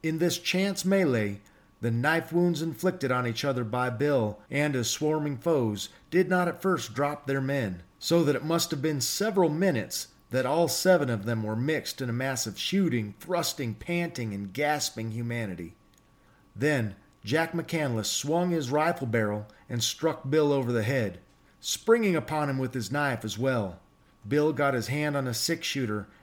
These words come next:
and killed McCandless just as he would have struck. After that, no one knows what happened, not even Bill himself, who got his nickname then and there. "I just got sort of wild," he said. "I thought my heart was on fire.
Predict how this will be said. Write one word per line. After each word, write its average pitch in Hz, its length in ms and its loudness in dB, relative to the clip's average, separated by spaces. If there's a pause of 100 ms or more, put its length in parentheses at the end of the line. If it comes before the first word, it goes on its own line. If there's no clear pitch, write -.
and 110 220 -6
killed 180 420 2
McCandless 135 680 -4 (280)
just 156 400 0
as 110 140 -4
he 147 120 -2
would 135 160 0
have 131 100 -4
struck. - 480 -6 (320)
After 165 280 0
that, 165 300 2
no 151 120 2
one 170 240 2
knows 165 340 6
what 113 180 -2
happened, 101 440 -4 (240)
not 165 180 -2
even 120 200 -2
Bill 143 260 0
himself, 139 640 -2 (160)
who 135 160 -2
got 147 240 2
his 117 220 -2
nickname 113 560 -2
then 151 400 -2
and 139 180 -4
there. 98 360 0 (1600)
"I 185 100 2
just 175 260 0
got 175 240 4
sort 190 260 6
of 87 120 2
wild," 101 600 2
he 90 60 -4
said. 104 400 -2 (400)
"I 156 100 0
thought - 280 2
my - 100 -8
heart 175 340 4
was 117 120 0
on 110 180 0
fire. 104 500 0